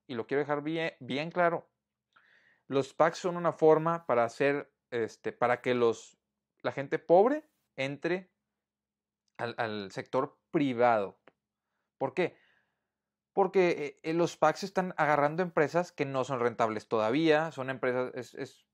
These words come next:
private equity, es simplemente invertir en empresas privadas. Entonces son un vehículo de inversión y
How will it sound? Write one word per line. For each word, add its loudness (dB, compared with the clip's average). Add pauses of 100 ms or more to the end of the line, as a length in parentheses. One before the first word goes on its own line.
(160)
private 2
equity, -6
es -12
simplemente -6
invertir -4
en -6
empresas -6
privadas. -2 (1080)
Entonces -14
son -4
un -4
vehículo -2
de -4
inversión -8 (460)
y -16